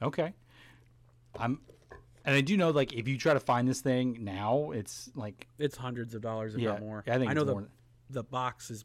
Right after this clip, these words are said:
Speaker 2: makes it more if you have the
Speaker 1: Jeez.
Speaker 2: box.
Speaker 1: If you got it, anybody listening to the show, if you have it, never sell it. It's like gold. So,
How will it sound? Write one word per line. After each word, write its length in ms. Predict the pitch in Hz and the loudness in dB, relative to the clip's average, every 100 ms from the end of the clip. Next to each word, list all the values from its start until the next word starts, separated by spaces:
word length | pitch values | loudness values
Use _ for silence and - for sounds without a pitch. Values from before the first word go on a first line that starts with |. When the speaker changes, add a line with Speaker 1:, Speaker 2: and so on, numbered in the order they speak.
| - | -14
Speaker 2:
makes 260 | 120 113 - | -12 -12 -12
it 60 | - | -12
more 320 | 107 101 101 | -10 -10 -10
if 60 | 110 | -8
you 100 | 117 | -6
have 140 | 113 | -6
the 80 | 107 | -6
Speaker 1:
Jeez. 40 | 98 | -6
Speaker 2:
box. 420 | 101 101 - - - - - | -4 -6 -10 -20 -20 -20 -6
Speaker 1:
If 60 | |
you 60 | 180 | -2
got 280 | 135 123 139 | 4 6 6
it, 140 | 156 - | 2 0
anybody 320 | 156 202 196 | 2 6 6
listening 300 | 139 135 147 | 6 4 2
to 40 | 135 | 2
the 40 | |
show, 200 | - 135 | 4 4
if 80 | 110 | 4
you 100 | 156 | 0
have 280 | 101 101 120 | 2 2 4
it, 200 | 151 - - - - - - - - - - | 2 -2 -20 -20 -20 -20 -20 -20 -20 -10 0
never 220 | 113 120 | 2 2
sell 260 | - 104 | 0 -2
it. 80 | 92 - | -2 -6
It's 100 | - | -8
like 140 | 104 | -4
gold. 360 | 101 104 90 - - - - | 0 0 -2 -8 -18 -20 -8
So, 280 | - 151 | 4 4